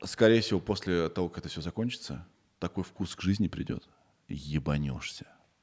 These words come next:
Будет такой подъём экономики. А. И если действительно будет, э, а, а так будет, скорее всего, да, то есть, э, цифры будут эти заболевших, э, расти,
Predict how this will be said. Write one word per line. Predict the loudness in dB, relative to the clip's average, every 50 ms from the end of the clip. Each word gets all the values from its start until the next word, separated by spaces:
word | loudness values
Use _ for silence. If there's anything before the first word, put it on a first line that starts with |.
| _ _ -2
Будет | 2 4 4 4 4 4 4
такой | 2 4 6 6 6 6
подъём | 6 4 2 4 4 2 2 2
экономики. | 0 0 2 4 6 6 6 6 4 2 -4 -8 -6 -6
А. | -4 -2 -2 0 0 0 -2 -2 -4 -4 -6 -8 -8 -8 -8 -10 -10 -10 -10 -12 -12 -12 -12 -12 -12 -12 -14 -14 -16 -16 -18 -18 -16 -16 -16 -18 -20 _ _ _ _ -20 -20 -20 -18 -16 -16 -16 -14 -4 2
И | 4 6 8 8 10 10 8 8
если | 8 6 6 4 2
действительно | 0 2 0 0 2 2 2 2
будет, | 2 0 0 0 -2 -8
э, | -6 -4
а, | -2 -2 0 0 -2 -2 -2 0 0 0 0 -2
а | -2
так | -2 -4 -4 0 2
будет, | 2 2 2 2
скорее | -6 -4 -4 -4 -4
всего, | -4 -6 -6 -4
да, | -2 0 0 -2 -2
то | -6 -8 -10
есть, | -10 -10 -12 -14
э, | -12 -10 -10 -10 -12 -14 -20 -20 -20 _ _ -20 -20 -20 -18 -18 -18 -20 -18 -18 -18 -16
цифры | -10 -10 -10 -8 -10
будут | -10 -12 -12 -12
эти | -8 -6 -6 -6 -6 -8 -10 -12 -12 -14 -14 -14 -16 -16 -14 -12 -8
заболевших, | -6 -2 -2 -2 -2 -2 -4 -8 -12 -14 -16 -14
э, | -14 -14 -14 -14 -16 -16 -14 -12 -10
расти, | -10 -10 -8 -4 -2 0 0 -2